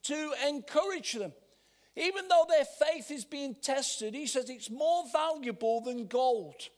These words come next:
And t-, today, if you feel sometimes that you're opposed for your faith, be encouraged because you have something more valuable, not as valuable, more valuable than gold.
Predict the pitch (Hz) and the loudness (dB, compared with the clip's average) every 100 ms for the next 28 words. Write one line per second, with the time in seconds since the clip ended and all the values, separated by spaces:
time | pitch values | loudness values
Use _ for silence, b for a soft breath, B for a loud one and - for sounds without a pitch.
0 | _ b b b b b b - 285 247 | _ b b b b b b 0 0 0
1 | 277 226 277 262 330 339 247 277 247 311 | -6 -4 -2 4 4 4 0 -6 -6 -6
2 | 320 269 285 294 220 269 277 240 240 226 | -2 0 0 0 -2 0 0 -2 -6 -2
3 | 233 233 254 277 285 269 - - 269 277 | 0 0 4 6 6 2 -4 -4 -6 -4
4 | - 226 214 196 - 381 381 381 - 294 | -2 -2 -4 -8 -6 -2 0 -2 -4 -6
5 | 330 269 - 330 359 294 170 - - - | -6 -10 -4 -4 -2 -6 -6 -6 -6 -8
6 | - b b b b b b b 233 - | -14 b b b b b b b -10 -6
7 | 254 240 285 269 - 320 349 339 - 214 | -6 0 0 2 0 0 -2 -4 -4 -4
8 | 226 - 226 208 262 294 311 311 247 - | -4 -10 -10 -2 2 4 6 4 0 -2
9 | 262 269 233 202 196 196 202 - 254 262 | 0 0 -4 -6 -4 -6 -6 0 0 0
10 | - 277 302 - 208 196 190 180 190 208 | -2 0 0 0 -2 -2 -4 -6 -4 -4
11 | 196 _ 196 214 294 277 - 190 185 185 | -8 _ -2 2 4 4 0 -4 -6 -8
12 | 156 165 - b b b b b b 175 | -8 -12 -14 b b b b b b 0
13 | 226 233 226 208 190 226 220 190 156 | 2 2 -2 -12 0 2 2 0 -6